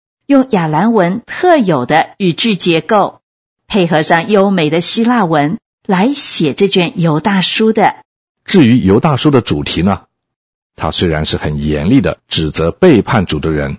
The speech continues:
Speaker 2: 可是他最沉重的信息却是在第一到第四节和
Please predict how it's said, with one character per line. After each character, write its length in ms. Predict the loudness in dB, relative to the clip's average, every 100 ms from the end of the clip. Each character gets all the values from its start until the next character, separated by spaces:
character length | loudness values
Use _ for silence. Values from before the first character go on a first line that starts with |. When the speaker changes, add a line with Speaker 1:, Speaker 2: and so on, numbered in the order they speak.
| _ _ _ _ _
Speaker 2:
可 140 | -8
是 100 | -6
他 180 | -4 -4
最 220 | -2 -2
沉 440 | -2 -8 -4 -4 0
重 200 | 2 2
的 80 |
信 320 | 0 0 0 0
息 440 | -4 -2 -4 -4 _ _
却 160 | -6 -4
是 160 | -4
在 280 | -4 -4 -6
第 100 | -6
一 300 | -4 0 0 -2
到 140 | -6 -4
第 140 | -4
四 220 | -4 -4
节 320 | -4 -4 -6 -8 _ _ _ _
和 220 | -2 -2